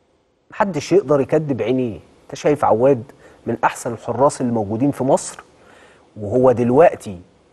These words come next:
يعني بالمستوى في المباريات، في المواجهات المباشرة، في خدمة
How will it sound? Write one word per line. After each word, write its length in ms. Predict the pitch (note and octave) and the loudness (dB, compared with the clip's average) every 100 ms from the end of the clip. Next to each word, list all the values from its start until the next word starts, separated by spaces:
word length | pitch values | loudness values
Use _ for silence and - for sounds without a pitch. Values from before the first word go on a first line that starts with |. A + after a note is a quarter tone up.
| _ _ _ _ C#3+ | _ _ _ _ -4
يعني 500 | B2 A#2+ G2 F#2 D#2+ | -2 0 -2 -8 -10
بالمستوى 920 | G#2 A2 G#2+ A2 - - E3+ F3 C#3+ F#2+ _ _ | -6 -4 -4 -6 -8 2 4 6 4 -2 _ _
في 100 | - | -12
المباريات، 840 | B2+ B2 A#2+ B2 A#2 C#3 E3+ E3 - | -8 -4 2 2 4 6 4 4 -2
في 60 | |
المواجهات 760 | G#2+ G2+ G2+ G2 G2 C3 D#3 E3 | -14 -10 -8 -6 0 0 2 2
المباشرة، 680 | D3 C#3 D#3 E3 - C#3+ C3+ - _ _ _ _ | 2 4 4 2 0 0 0 -10 _ _ _ _
في 220 | _ C3 A#2+ | _ -8 -6
خدمة 520 | - F#3 D3+ D3+ | -2 -2 0 0